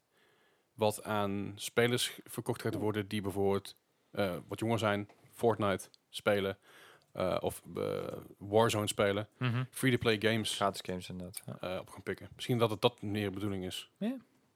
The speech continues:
Speaker 3: Zou goed kunnen.
Speaker 1: I don't know.
Speaker 2: Eh, wel, oké, we, we sluiten het af.
Speaker 1: Ja.
Speaker 3: Ja.
Speaker 2: Even
Speaker 1: Sorry.
Speaker 2: snel,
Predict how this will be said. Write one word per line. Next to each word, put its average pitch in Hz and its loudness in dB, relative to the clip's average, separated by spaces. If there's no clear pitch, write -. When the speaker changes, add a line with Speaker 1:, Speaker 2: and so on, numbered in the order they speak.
Speaker 3:
Zou 113 -8
goed 104 -10
kunnen. 165 -6
Speaker 1:
I - 6
don't 107 8
know. 208 2
Speaker 2:
Eh, 147 -2
wel, 240 6
oké, 127 4
we, 143 4
we 170 8
sluiten 202 10
het 160 8
af. - 2
Speaker 1:
Ja. 107 2
Speaker 3:
Ja. - 4
Speaker 2:
Even - -18
Speaker 1:
Sorry. 208 10
Speaker 2:
snel, 226 8